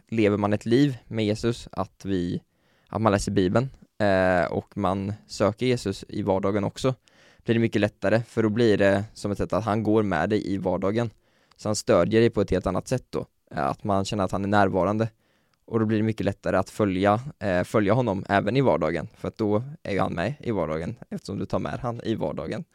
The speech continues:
Eh, vilket gör att, eh, du, eh, helt enkelt kan lyckas, eh, mer med att undvika dubbellivet i, i många situationer.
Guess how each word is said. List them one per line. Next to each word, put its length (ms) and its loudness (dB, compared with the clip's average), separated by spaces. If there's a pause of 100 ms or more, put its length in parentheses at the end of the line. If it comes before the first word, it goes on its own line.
(380)
Eh, 440 -2 (880)
vilket 320 2
gör 200 8
att, 360 -2
eh, 240 2 (260)
du, 600 2
eh, 220 -2
helt 320 0
enkelt 320 -4
kan 380 0 (300)
lyckas, 500 0
eh, 180 -6
mer 640 2
med 240 0
att 180 -2
undvika 420 -2
dubbellivet 760 -4 (840)
i, 380 -14
i 40 -2
många 220 -2
situationer. 520 -6